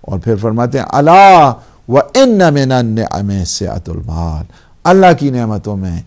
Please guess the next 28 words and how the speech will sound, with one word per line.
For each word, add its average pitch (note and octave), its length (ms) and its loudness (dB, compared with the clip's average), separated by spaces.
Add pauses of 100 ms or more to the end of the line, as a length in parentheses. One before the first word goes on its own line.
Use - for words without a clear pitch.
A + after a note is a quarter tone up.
(340)
रिज़्क F#3+ 520 4
की D3 80 0
फरावानी A2 840 -2 (240)
से - 280 0 (100)
ए A2+ 180 0
माल, A#2 560 2 (100)
रिज़्क F3 220 4
की - 120 -12
फरावानी F#2+ 680 -6 (340)
बहुत B2 360 2
बड़ी G2 200 -4
नेमत F2+ 380 -6
है। F2+ 180 -8 (300)
"व A#2+ 40 -4
अफज़ल F#3+ 640 4
मिन C#3 180 -4
सिअतिल F#2+ 480 -6
माल F2+ 380 -6
सिहतुल - 680 -6
बदन।" F2+ 520 -6 (380)
लेकिन A2+ 380 -4
इस A#2 220 -8
माल F3+ 400 4
की D3+ 160 -4
फरावानी A2+ 600 -4
से F#2+ 160 -10
भी G2 140 -6
ज़्यादा F#2 560 -6